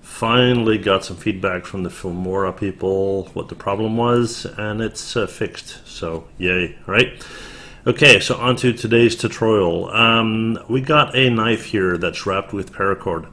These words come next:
Now, what I wanna show you guys in this video is how to twist rope and then put it on an object, let's say like a handle like that, right? So that's kind of the idea. Now, um,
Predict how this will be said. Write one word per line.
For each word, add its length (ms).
Now, 220
what 140
I 40
wanna 160
show 160
you 140
guys 400
in 80
this 160
video 540
is 220
how 420
to 240
twist 540
rope 460
and 260
then 500
put 180
it 140
on 160
an 80
object, 500
let's 200
say 260
like 240
a 40
handle 340
like 200
that, 320
right? 340
So 80
that's 140
kind 160
of 80
the 140
idea. 360
Now, 400
um, 520